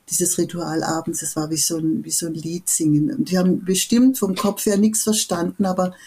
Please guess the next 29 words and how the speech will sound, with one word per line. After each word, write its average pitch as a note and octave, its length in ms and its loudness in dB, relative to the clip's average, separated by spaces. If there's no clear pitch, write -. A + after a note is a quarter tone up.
sie - 140 0
haben F3+ 120 4
einfach F#3 360 0
die G3 140 0
Nähe F#3+ 340 4
gespürt F#3 680 0
und F3 140 -2
meine, F3+ 420 2
meine F3+ 280 2
Stimme F#3+ 420 0
gehört. F3+ 500 0
Das - 180 -4
wirkt F3 260 -4
ja F3 80 -4
dann D#3+ 200 -4
auch D3+ 220 -6
noch D#3 180 -6
mal. D#3 240 -4
Ja, D#3 320 0
und, D#3+ 640 -2
ähm, D#3+ 560 0
äh, - 60 -2
also G#3 460 2
ab - 220 -4
drei F#3+ 400 2
würde A3 200 4
ich G#3+ 180 4
mal G3+ 200 4
so G3 220 2